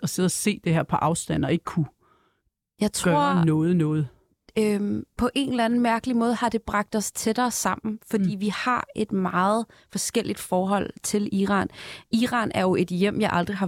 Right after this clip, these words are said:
Speaker 2: været i.
Speaker 1: Mm.
Speaker 2: Og det er jo, jeg får jo en lille bid af Iran, når jeg er hos mine forældre, eller bedsteforældre, eller andre familiemedlemmer, fordi der dufter af krydderier, og der er persiske tæpper, der er iransk fjernsyn, der kører,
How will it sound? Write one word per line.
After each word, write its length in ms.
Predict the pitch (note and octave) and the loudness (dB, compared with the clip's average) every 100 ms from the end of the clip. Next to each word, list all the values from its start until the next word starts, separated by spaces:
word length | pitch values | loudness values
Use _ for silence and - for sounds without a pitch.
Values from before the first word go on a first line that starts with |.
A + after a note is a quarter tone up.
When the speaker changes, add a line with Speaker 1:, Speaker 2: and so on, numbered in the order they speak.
| D#3+ | 0
Speaker 2:
været 360 | E3 E3+ A3+ G3+ | 2 2 2 0
i. 120 | - | 2
Speaker 1:
Mm. 180 | F#3 D#3 A#2+ - - | 2 2 -2 -12 -4
Speaker 2:
Og 180 | G#3+ - | -4 0
det 80 | G#3+ | 2
er 40 | |
jo, 300 | G3+ G3 F#3 - | 2 2 -2 -2
jeg 140 | G3+ | -2
får 180 | - B3+ | 0 0
jo 80 | C#4 | 2
en 80 | A3+ | 2
lille 220 | A#3 A#3+ | 2 0
bid 240 | - A#3 | 0 0
af 80 | A3 | 2
Iran, 360 | G#3 A3 A3+ G#3 | 2 0 -2 0
når 120 | G3+ | 2
jeg 280 | F#3+ F3+ F3 | 4 4 2
er 40 | |
hos 220 | G3+ A#3 G#3+ | 2 0 0
mine 120 | F#3 | 0
forældre, 420 | - F3 - G#3 | 0 0 0 0
eller 140 | F3 - | 0 2
bedsteforældre, 600 | E3 - G3+ - G#3 G3 | 0 0 -4 -2 -2 0
eller 280 | F3 F3 E3+ _ _ - | 2 2 0 _ _ -4
andre 260 | F#3 F#3 G#3 | 0 2 2
familiemedlemmer, 680 | A3 G#3+ - G#3 G3+ F#3+ F#3 | 2 2 2 2 2 0 -2
fordi 320 | G3 G3 - - - - - | -2 -4 -4 -10 -12 -12 -6
der 60 | - | 0
dufter 380 | A3 G#3 - | 2 0 0
af 100 | G#3+ | -4
krydderier, 460 | - G3+ G3 F#3 F#3+ | 0 0 2 2 2
og 60 | F#3+ | 2
der 60 | |
er 60 | F#3+ | 2
persiske 480 | G#3+ G3 G#3 - A3 | 2 0 -2 -4 -4
tæpper, 400 | - F#3+ G3 G3 | 0 0 2 0
der 100 | F#3+ | 0
er 40 | |
iransk 400 | F#3 G#3 G3 - | 0 -2 -2 -2
fjernsyn, 320 | G3+ G3 G#3+ | 0 0 -2
der 80 | G3+ | -4
kører, 360 | - G3+ G3 | -2 0 2